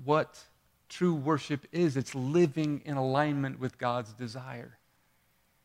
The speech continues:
That's why every week we come to worship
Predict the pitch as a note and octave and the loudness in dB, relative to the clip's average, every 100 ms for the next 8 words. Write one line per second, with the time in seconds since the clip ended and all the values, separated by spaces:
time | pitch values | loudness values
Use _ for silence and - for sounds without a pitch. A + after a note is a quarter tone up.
0 | _ _ _ _ _ _ _ _ _ _ | _ _ _ _ _ _ _ _ _ _
1 | _ _ _ _ _ _ _ _ _ _ | _ _ _ _ _ _ _ _ _ _
2 | _ - D3 D#3+ E3+ D#3+ D#3 D3 D#3 D3 | _ 2 12 12 12 12 10 10 10 8
3 | E3 D3 D#3 C#3+ C3+ C#3+ - C#3+ | 4 4 4 4 6 4 6 2